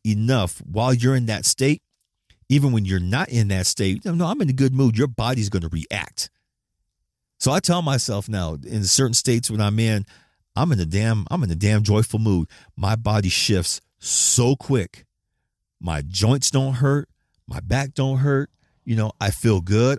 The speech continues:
I can think clearly. But if I turn around like I used to and say, "Man, I'm depressed," I feel all fucked up, and my body respond like that.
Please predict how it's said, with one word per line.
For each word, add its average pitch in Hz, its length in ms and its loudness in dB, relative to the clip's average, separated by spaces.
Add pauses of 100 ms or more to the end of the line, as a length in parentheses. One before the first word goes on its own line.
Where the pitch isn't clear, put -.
I 101 80 -4
can 98 160 -8
think 101 260 -6
clearly. 127 560 -2 (1160)
But 113 100 2
if 98 100 0
I 139 120 0
turn 139 180 2
around 139 180 2
like 131 160 -2
I 131 100 0
used 131 260 2
to 131 60 0
and 131 80 2
say, 135 120 2
"Man, 120 240 0
I'm 135 140 -2
depressed," 120 500 0 (420)
I 113 100 -6
feel 107 180 0
all 113 160 -2
fucked 127 340 -2
up, 127 180 0 (280)
and 107 80 -6
my 95 100 0
body 110 340 -2
respond 113 460 -4
like 117 160 0
that. 135 240 0